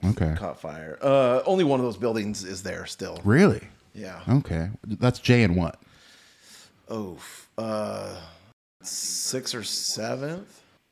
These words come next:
Speaker 1: Okay. Fucking A. Yeah, I, I mean, I feel like I keep referencing that,
Speaker 2: That's
Speaker 1: so I
Speaker 2: one of
Speaker 1: should
Speaker 2: my
Speaker 1: probably
Speaker 2: favorite photos
Speaker 1: I should
Speaker 2: on there, actually. It's
Speaker 1: probably
Speaker 2: funny that you pointed that one out.
Speaker 1: mention that, uh, you got a, a screen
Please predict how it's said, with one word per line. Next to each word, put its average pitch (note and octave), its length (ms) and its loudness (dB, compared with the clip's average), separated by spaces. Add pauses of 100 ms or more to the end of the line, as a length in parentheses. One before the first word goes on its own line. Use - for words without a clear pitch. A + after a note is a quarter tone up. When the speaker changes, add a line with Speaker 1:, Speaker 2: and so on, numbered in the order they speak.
Speaker 1:
Okay. D#2+ 320 2 (280)
Fucking E3+ 200 2
A. C3 200 6 (440)
Yeah, A#2+ 320 6
I, G#2 40 0
I A#2 40 4
mean, G#2+ 300 6 (360)
I A#2 60 2
feel A#2+ 140 4
like G#2 120 2
I F#2+ 60 -2
keep - 220 -4
referencing E2+ 460 -2
that, D#2+ 160 -4
Speaker 2:
That's C#3+ 160 2
Speaker 1:
so - 40 2
I - 20 2
Speaker 2:
one D#3+ 80 4
of D#3 40 6
Speaker 1:
should - 20 2
Speaker 2:
my C#3 80 6
Speaker 1:
probably G#2+ 160 6
Speaker 2:
favorite C3 300 2
photos A2+ 600 2
Speaker 1:
I A2+ 60 -2
should G#2+ 120 2
Speaker 2:
on G#2 100 -4
there, F#2 260 -8
actually. F#2 380 -10
It's A2 80 -2
Speaker 1:
probably G#2 460 4
Speaker 2:
funny A#2 200 0
that G#2 140 0
you A2 60 -4
pointed G#2+ 280 -4
that G#2 140 0
one G#2+ 100 -6
out. A2 260 -8
Speaker 1:
mention A2 380 6
that, G2+ 160 0 (260)
uh, G2 240 2
you G2+ 100 2
got G#2 140 2
a, F#2+ 160 0
a F#2+ 40 -2
screen A#2 600 4